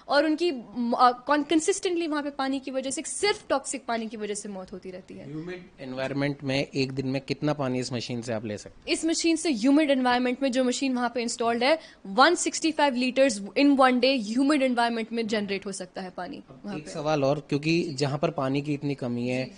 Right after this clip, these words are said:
Speaker 2: अ, भले ही हम, अ, किसी पार्टी का हम नाम नहीं लेते, लेकिन गवर्नमेंट की तरफ से अगर वहाँ इतनी फैसिलिटीज की कमी है,
Speaker 1: जी।
Speaker 2: तो इस मशीन को आप चलाएंगे कैसे? क्योंकि वहाँ फिर बिजली की भी जरूरत पड़ेगी।
Speaker 1: जी, exactly।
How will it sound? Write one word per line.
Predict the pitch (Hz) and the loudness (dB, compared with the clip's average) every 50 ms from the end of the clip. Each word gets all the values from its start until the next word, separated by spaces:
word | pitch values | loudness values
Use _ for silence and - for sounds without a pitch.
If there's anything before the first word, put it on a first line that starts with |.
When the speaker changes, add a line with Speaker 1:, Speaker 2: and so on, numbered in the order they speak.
| - - - _ - | -20 -20 -20 _ -6
Speaker 2:
अ, | - 135 131 131 127 | -4 -2 0 0 0
भले | 123 139 139 143 151 | 0 2 4 6 6
ही | 151 151 - | 6 6 4
हम, | - 143 147 156 - 175 - - - | 2 2 0 0 -2 -4 -8 -6 -2
अ, | 151 135 131 131 123 | 0 2 2 2 0
किसी | - - 131 175 147 | 0 -2 -2 0 2
पार्टी | - 139 131 123 139 143 | 4 4 4 4 2 0
का | 151 151 | 0 0
हम | 143 | 0
नाम | 135 131 135 131 131 | 0 -2 -2 -2 -2
नहीं | 135 139 | -2 -2
लेते, | 135 127 127 143 143 | -2 -2 -2 -2 -2
लेकिन | 143 143 151 143 | -2 -2 -2 -2
गवर्नमेंट | 127 131 131 131 139 156 170 175 170 | 0 0 0 2 2 2 2 2 0
की | 170 | -2
तरफ | 160 160 156 147 139 | 0 0 0 0 0
से | - 160 | -2 -4
अगर | 143 143 139 | -2 -2 -2
वहाँ | 139 143 156 | -2 -2 -2
इतनी | 147 - - 180 190 196 | -4 -4 -2 0 0 2
फैसिलिटीज | - 175 156 - 160 151 143 143 143 139 - | 2 2 2 2 0 -2 -2 -2 -2 -4 -4
की | - 151 | -6 -6
कमी | - - 127 131 135 131 | -4 -2 -2 0 0 0
है, | 127 120 107 | -2 -2 -4
Speaker 1:
जी। | - - - - - - - - - | -6 -10 -18 -20 -20 -20 -20 -6 -2
Speaker 2:
तो | - - - - - | -2 -2 0 0 0
इस | 180 - 180 | 0 2 2
मशीन | 160 151 - - 170 175 165 | 2 2 2 2 2 2 4
को | 170 | 2
आप | 175 175 - - | 2 2 0 -2
चलाएंगे | - 139 131 131 135 135 135 131 131 | -2 0 0 0 0 -2 -2 -4 -4
कैसे? | 113 117 110 104 - - 98 | -4 -4 -6 -6 -6 -8 -6
क्योंकि | - 143 131 139 147 | -4 -4 -2 0 0
वहाँ | 147 143 139 - | 0 0 0 0
फिर | 151 147 151 - | -2 -4 -4 -4
बिजली | 131 127 139 131 139 147 151 147 | -6 -2 -2 0 2 4 4 4
की | 156 151 | 4 2
भी | 151 143 | 2 2
जरूरत | 143 147 135 139 135 131 127 - | 2 2 0 0 0 -2 -2 -2
पड़ेगी। | 131 120 117 110 117 117 | -2 -2 -2 -4 -6 -8
Speaker 1:
जी, | 131 233 196 - - - 214 | -10 -10 -12 -12 -10 -10 -8
exactly। | 220 190 196 247 240 233 - 202 185 | -6 -2 2 2 2 2 0 -6 -12